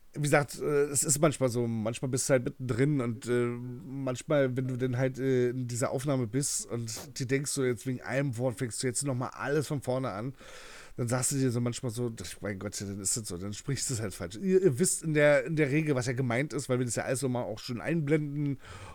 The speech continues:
und, äh, vielleicht auch noch das Bild dazu ja zeigen oder vielleicht ein Video da, äh, ähm, irgendwie abspielen lassen, wisst ihr ja, was gemeint ist. Und, äh,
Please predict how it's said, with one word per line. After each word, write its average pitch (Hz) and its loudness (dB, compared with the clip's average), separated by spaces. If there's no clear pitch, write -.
und, 127 0
äh, 120 2
vielleicht 131 2
auch 139 0
noch 127 2
das 113 -2
Bild 160 4
dazu 143 2
ja 131 6
zeigen 127 -2
oder 117 0
vielleicht 117 -2
ein 120 -6
Video 120 6
da, 120 4
äh, 117 2
ähm, 117 -2
irgendwie 117 -4
abspielen 117 -4
lassen, 117 -4
wisst - 4
ihr 143 4
ja, 127 6
was 120 0
gemeint 107 -2
ist. 110 -6
Und, 117 0
äh, 113 2